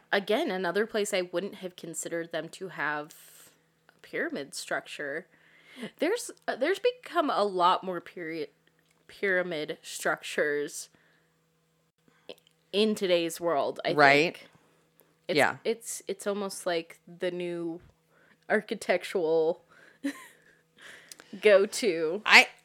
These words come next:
Speaker 2: when they put that pyramid at the Louvre, I was like, "You guys, come on.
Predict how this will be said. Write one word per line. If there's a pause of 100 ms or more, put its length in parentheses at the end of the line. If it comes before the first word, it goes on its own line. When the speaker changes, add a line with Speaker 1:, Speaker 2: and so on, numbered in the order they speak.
(160)
Speaker 2:
when
they
put
that
pyramid
at
the
Louvre,
I
was
like,
"You
guys,
come
on.